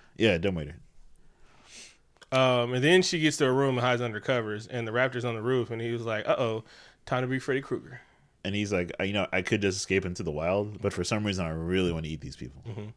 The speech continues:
Speaker 1: Like, I'm emotionally attached to eating these people."
Speaker 2: So she get out there, and then right before the diner's about to eat her face because she was really accept-, uh, she was really accepted her fate as being eaten in her blankets.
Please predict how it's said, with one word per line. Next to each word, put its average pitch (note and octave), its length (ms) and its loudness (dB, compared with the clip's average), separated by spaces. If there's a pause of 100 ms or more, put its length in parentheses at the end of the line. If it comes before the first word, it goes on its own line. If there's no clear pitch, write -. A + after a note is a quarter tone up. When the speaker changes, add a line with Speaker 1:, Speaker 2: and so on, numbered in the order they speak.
Speaker 1:
Like, F2 160 -2
I'm E2+ 500 -4
emotionally F2+ 500 -2
attached D2+ 380 -6
to - 120 -10
eating D2 380 -6
these D#2+ 240 -6
people." - 400 -12 (960)
Speaker 2:
So C3+ 200 0
she B2 80 -6
get C#3+ 160 4
out C3+ 160 2
there, C#3+ 360 6
and B2+ 220 0
then B2+ 680 2 (200)
right C3 180 2
before C3+ 220 -2
the B2 80 2
diner's B2+ 320 0
about A#2+ 220 0
to E2+ 80 -6
eat B2+ 100 -2
her A2+ 100 -2
face B2 300 -2
because A2 300 -10
she B2 140 -8
was G2+ 140 -10
really A2 440 -6 (420)
accept-, G2+ 500 -6 (260)
uh, G#2 380 -4
she D#3 200 -4
was C3 100 2
really B2+ 500 2
accepted A#2+ 380 -4
her G#2+ 80 -4
fate A2 260 -4
as G2+ 120 -8
being G2+ 260 -10
eaten G#2+ 220 -8
in G#2 80 -8
her F#2+ 80 -10
blankets. F#2+ 480 -12